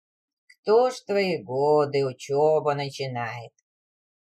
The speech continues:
Нет, наш мир окончательно сошел с ума. То они про меня напрочь забывают, то вдруг вспоминают,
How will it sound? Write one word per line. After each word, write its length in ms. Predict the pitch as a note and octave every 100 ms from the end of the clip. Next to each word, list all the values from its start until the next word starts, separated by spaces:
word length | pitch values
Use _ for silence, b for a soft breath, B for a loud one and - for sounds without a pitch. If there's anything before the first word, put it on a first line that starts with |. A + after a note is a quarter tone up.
| _ _
Нет, 640 | A2 C3+ C3 C3 B2 A#2 -
наш 560 | A2+ C3 E3+ F3 -
мир 420 | C3 C#3 E3 D#3 C3+
окончательно 1000 | B2 A2+ A2 D3+ G#3 A3+ A3 F#3+ F3+ D#3+
сошел 640 | - A#2+ - G#2 B2+ B2
с 140 | A#2+ -
ума. 640 | A#2 A2 G#2+ A#2 A#2 A2+ _ _ _ _ _ _ -
То 180 | F3
они 280 | G#3+ G3+ D#3+
про 180 | C#3+ C3
меня 480 | C3+ C3 B2 A#2 G#2+
напрочь 720 | G#2+ C3 F#3+ F#3 F#3+ F#3 -
забывают, 840 | F3 F3 E3+ E3 D#3+ D#3+ D#3 D3+ _ _ _ _ _ _ _ _
то 260 | - B2 B2+
вдруг 340 | A#2 C3 B2
вспоминают, 1080 | - - A2+ A2+ A2 A#2+ C3 C3 B2+ B2